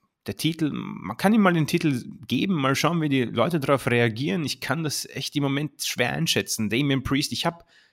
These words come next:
ich glaub, das Schlimmste für einen Superstar ist, wenn du gar keine Meinung über ihn hast. Bei Mahal kann ich sagen, ich finde ihn langweilig.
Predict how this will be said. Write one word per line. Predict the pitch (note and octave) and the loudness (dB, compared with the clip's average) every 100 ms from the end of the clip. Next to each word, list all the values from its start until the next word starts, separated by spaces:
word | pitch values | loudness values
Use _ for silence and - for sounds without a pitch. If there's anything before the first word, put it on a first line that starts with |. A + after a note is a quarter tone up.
| - | -12
ich | D3 | 0
glaub, | G#3+ G3+ | 2 4
das | D3 | 4
Schlimmste | F#3 A3 - | 4 2 2
für | F3+ E3 | 2 2
einen | D3+ | 2
Superstar | F#3+ G3 - E3 | 0 0 0 0
ist, | D3+ | 0
wenn | D3+ | 0
du | E3 | 0
gar | D3+ D3 | 0 -2
keine | - B2+ G2+ | 2 2 2
Meinung | F2+ F2+ F2 - | 2 -2 -6 -6
über | A2 F#2+ | -4 -2
ihn | F#2+ F2+ | -2 -4
hast. | D#2+ - _ _ _ _ - | -8 -12 _ _ _ _ 0
Bei | |
Mahal | A2 A#2+ A#2 C#3 F#3+ | 4 6 8 8 8
kann | F#3 E3+ | 6 2
ich | E3 | 4
sagen, | E3 D3+ D#3+ | 4 4 2
ich | B2 - | -4 0
finde | D#3 C#3 | 0 2
ihn | |
langweilig. | B2 C3+ A#2+ - D#2 - | 0 0 -2 -4 -8 -12